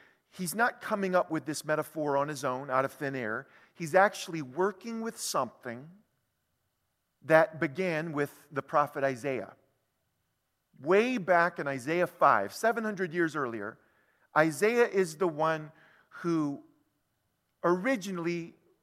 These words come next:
gives us the analogy of the vineyard and the fruits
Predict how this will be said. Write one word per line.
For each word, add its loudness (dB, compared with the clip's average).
gives 4
us -2
the -8
analogy 0
of 2
the -10
vineyard -4
and -10
the -10
fruits -8